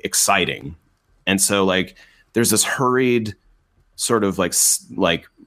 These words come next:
there's a sense of momentum to get to, like, the payoff, but the payoff is boring. So then it's just, like, you forsake all of the character development and sort of, like, charm and nuance that, like, you and I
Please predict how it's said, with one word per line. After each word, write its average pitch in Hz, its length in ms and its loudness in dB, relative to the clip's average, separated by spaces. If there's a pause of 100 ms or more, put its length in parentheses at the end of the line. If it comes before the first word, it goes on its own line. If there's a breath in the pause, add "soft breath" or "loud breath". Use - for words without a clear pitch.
(120)
there's 98 180 0
a 95 40 -2
sense 110 240 2
of 95 60 0
momentum 98 680 2
to 101 200 -2
get 92 280 0
to, 90 640 0
like, 92 220 0
the 95 120 -2
payoff, 110 720 0
but 110 120 0
the - 60 -2
payoff 104 540 -2
is 92 100 -4
boring. 117 680 0
So 101 160 -4
then 95 160 2
it's 95 100 -2
just, - 80 -2
like, 92 160 -2
you 101 140 0
forsake 107 720 0 (100)
all 95 240 2
of 95 140 -2
the 92 100 0
character 139 540 0
development 131 840 2
and 95 240 0
sort 98 220 0
of, 87 100 -2
like, 85 300 -2
charm 127 600 2
and 92 260 2
nuance 123 680 2
that, 92 220 -2
like, 90 220 -2
you 98 200 0
and 98 100 2
I 92 380 2